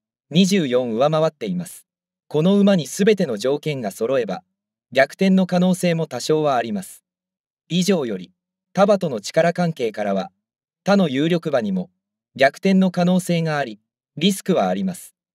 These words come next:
次に本命馬に適正面のリスクがないか見ていきます。距離適正から見ていきます。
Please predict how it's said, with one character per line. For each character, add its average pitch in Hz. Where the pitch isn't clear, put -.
次 175
に 202
本 180
命 196
馬 170
に 107
適 131
正 196
面 170
の 120
リ 147
ス -
ク 135
が 104
な 113
い 139
か 98
見 127
て 147
い 113
き 101
ま 92
す。 -
距 156
離 214
適 208
正 185
か 151
ら 123
見 156
て 160
い 117
き 107
ま 92
す。 -